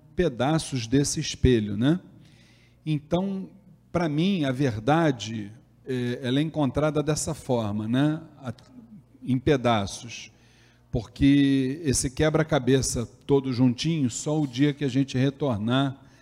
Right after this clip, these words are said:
definitivamente pra casa do Pai. O que eu te recomendo é que você continue lendo, não só essas obras, como outras também. É, se você quiser, até nos mande um,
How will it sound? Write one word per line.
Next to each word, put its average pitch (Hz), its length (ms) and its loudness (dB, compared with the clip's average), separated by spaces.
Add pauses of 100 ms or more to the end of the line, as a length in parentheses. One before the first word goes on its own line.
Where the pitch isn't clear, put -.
(180)
definitivamente 143 1040 2
pra 139 160 2
casa 127 320 -4
do 127 100 0
Pai. 101 440 -4 (680)
O 135 80 -6
que 160 140 2
eu 160 80 4
te 160 140 0
recomendo 143 840 4 (720)
é 127 140 0
que 135 200 -2
você 139 520 2 (560)
continue 165 600 0
lendo, 160 600 0 (400)
não 135 200 -2
só 135 240 -6
essas 120 380 -4
obras, 127 420 0
como 123 260 -6
outras 123 640 2
também. 120 560 0 (800)
É, 123 800 0 (1300)
se - 220 -8
você 131 260 0
quiser, 135 340 2
até 139 240 0
nos 135 220 2
mande 131 480 2
um, 113 880 -2